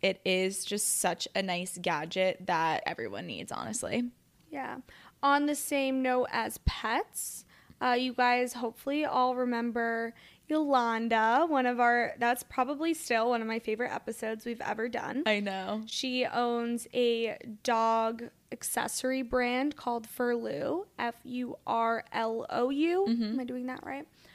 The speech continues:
Speaker 2: The cutest. She has hands-free leashes, the cutest harnesses. I'm one hundred and ten percent getting this for Joe's mom and his aunt 'cause they're both obsessed with their
Speaker 1: Yep.
Speaker 2: dogs. And they're just cute.
Speaker 1: Yeah.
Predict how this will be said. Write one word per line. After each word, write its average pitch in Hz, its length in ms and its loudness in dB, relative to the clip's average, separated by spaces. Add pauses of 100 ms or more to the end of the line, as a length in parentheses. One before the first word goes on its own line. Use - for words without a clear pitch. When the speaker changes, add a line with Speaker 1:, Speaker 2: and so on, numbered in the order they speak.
(320)
Speaker 2:
The 294 140 6
cutest. 339 720 0
She - 180 0
has 294 140 2 (200)
hands-free 294 560 0
leashes, 277 760 2
the 247 140 -6
cutest 269 460 -2
harnesses. 262 840 2 (440)
I'm 240 180 0
one 233 140 2
hundred 254 440 0
and 302 140 0
ten 302 220 0
percent 269 440 0
getting 240 260 0
this 233 200 -4
for 240 140 -2
Joe's 220 320 -4
mom 226 300 -2
and 220 260 -6
his 262 160 -6
aunt 220 420 -6
'cause 220 160 -8
they're 226 100 -2
both 226 240 -8
obsessed 233 460 -8
with 226 100 -4
their 208 120 0
Speaker 1:
Yep. 226 80 -4
Speaker 2:
dogs. 226 580 -2 (800)
And 262 680 0 (1120)
they're 285 140 0
just 311 300 -6
cute. - 420 2 (120)
Speaker 1:
Yeah. 196 280 -4